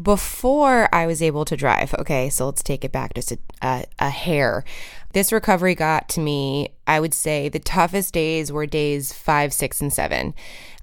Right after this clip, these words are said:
Uh, last week, on my second week of recovery, got easier. And then this week has definitely already been easier. And I say that because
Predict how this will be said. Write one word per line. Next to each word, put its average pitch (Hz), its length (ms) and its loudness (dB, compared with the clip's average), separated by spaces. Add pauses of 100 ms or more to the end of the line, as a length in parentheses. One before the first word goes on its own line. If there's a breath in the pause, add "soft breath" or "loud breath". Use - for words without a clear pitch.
Uh, 143 600 2
last 175 680 4
week, 160 420 -6 (100)
on 165 180 0
my 190 100 -2
second - 380 0
week 165 160 -4
of 156 100 -4
recovery, 147 920 -2 (520 soft breath)
got 165 260 4
easier. - 680 -2
And 175 180 2
then 151 340 0
this 185 240 2
week 156 400 -4 (100)
has 160 240 0
definitely 151 480 0
already 147 580 0 (280)
been 139 360 6
easier. 104 580 0
And 147 340 2
I 151 100 0
say 277 260 4
that 175 320 6
because 156 800 0